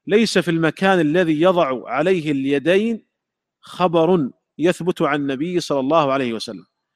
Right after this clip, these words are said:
فإن شاء وضعهما على السرة وإن شاء فوقها". الأمر في هذا واسع، إن شئت ضعها على السرة أو تحت السرة أو فوق السرة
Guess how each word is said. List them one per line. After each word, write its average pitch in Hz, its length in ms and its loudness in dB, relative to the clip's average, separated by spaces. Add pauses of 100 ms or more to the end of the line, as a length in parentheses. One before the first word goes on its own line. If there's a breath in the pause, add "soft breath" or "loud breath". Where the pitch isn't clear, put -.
(300)
فإن 226 300 2
شاء 220 420 2
وضعهما 175 600 4
على 156 180 2
السرة 185 480 -4
وإن 190 260 -2
شاء 180 320 -2
فوقها". 117 580 -8 (1160)
الأمر 214 300 4
في 165 140 0
هذا 175 180 4
واسع، 117 400 0 (520)
إن 233 80 0
شئت 208 300 0
ضعها 185 180 2
على 175 200 0
السرة 131 460 -10 (480)
أو 214 120 2
تحت - 260 -4
السرة 151 520 -2 (380)
أو 214 100 4
فوق 196 280 0
السرة 160 520 -4